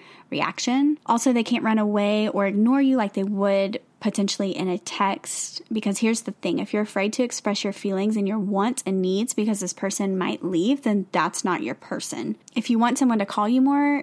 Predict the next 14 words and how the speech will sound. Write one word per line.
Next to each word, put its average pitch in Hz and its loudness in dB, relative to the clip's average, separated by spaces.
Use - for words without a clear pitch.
you 214 0
should 214 0
probably 214 0
tell 214 2
them 208 2
something 202 0
like, 180 0
"I 196 2
was 202 -2
hoping 226 2
to 208 2
hear 208 0
from 180 -4
you," - -4